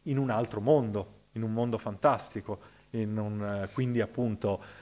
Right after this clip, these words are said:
eh, tu fai una, una, una normale vignetta di dialogo, ma sullo sfondo ci metti appunto un tizio con l'orecchia a punta,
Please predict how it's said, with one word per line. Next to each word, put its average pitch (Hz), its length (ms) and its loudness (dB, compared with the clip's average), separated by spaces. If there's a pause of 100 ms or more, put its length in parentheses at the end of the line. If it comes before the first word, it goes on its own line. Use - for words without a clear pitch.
(140)
eh, 95 280 -4
tu 131 100 0
fai 107 440 2
una, 90 460 -6
una, 95 320 -8
una 95 220 -8
normale 113 600 0
vignetta 120 460 -2
di 147 120 -2
dialogo, 139 640 4
ma 147 260 2
sullo 143 320 2
sfondo 143 640 2
ci - 180 -4
metti 127 380 0
appunto 123 460 0
un 110 100 -2
tizio 131 320 0
con 127 140 2
l'orecchia 123 320 4
a - 20 2
punta, 120 500 2